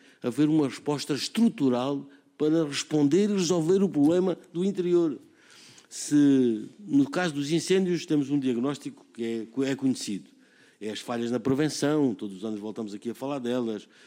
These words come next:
depois vamos falar da execução lenta dos apoios, a burocracia, para que alguém queira investir, a, o, o não ter acesso à terra. Depois falamos, como já foi aqui também aflorado,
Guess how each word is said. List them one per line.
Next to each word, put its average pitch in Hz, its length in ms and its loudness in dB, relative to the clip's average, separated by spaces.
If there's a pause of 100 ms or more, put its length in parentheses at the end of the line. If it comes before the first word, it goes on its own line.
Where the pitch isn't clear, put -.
depois 117 260 -4
vamos 113 220 -6
falar 113 320 -4
da 95 240 -6 (180)
execução 117 400 -4
lenta 117 240 -2
dos 135 180 -4
apoios, 135 640 2 (240)
a 110 120 -6
burocracia, 139 920 0 (280)
para 104 100 -6
que 120 140 -4
alguém 117 340 2
queira 123 220 2
investir, 143 500 2 (160)
a, 104 80 -8 (140)
o, 120 420 -4
o 117 40 0
não 135 200 2
ter 160 300 2
acesso 139 420 -4
à 135 80 -6
terra. 123 500 -2 (400)
Depois 143 220 -2
falamos, 139 400 -2
como 110 180 -6
já 113 160 -6
foi 135 200 -2
aqui 143 160 -6
também 139 240 0
aflorado, 131 520 -4